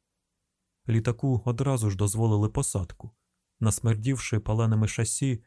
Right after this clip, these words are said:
пілот пригальмував літак біля двох автомобілів, які стояли на холостому ходу в кінці аеродрому,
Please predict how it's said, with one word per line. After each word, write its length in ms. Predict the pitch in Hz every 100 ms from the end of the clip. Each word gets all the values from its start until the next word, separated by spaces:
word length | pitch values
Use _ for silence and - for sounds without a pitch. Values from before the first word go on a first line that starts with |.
| _
пілот 340 | - 139 143 -
пригальмував 600 | 120 113 123 131 127 110
літак 420 | 98 98 120 113
біля 240 | 123 123 123
двох 260 | 110 113
автомобілів, 760 | 104 - 117 135 107 87 87 - _ _ _
які 260 | - 127 135
стояли 480 | - 110 110 113 104
на 100 | 98
холостому 560 | 117 107 101 - 107
ходу 400 | 92 101 98 117 113 _
в 80 |
кінці 500 | - 135 120 - 110 98
аеродрому, 800 | 107 104 120 123 107 87 82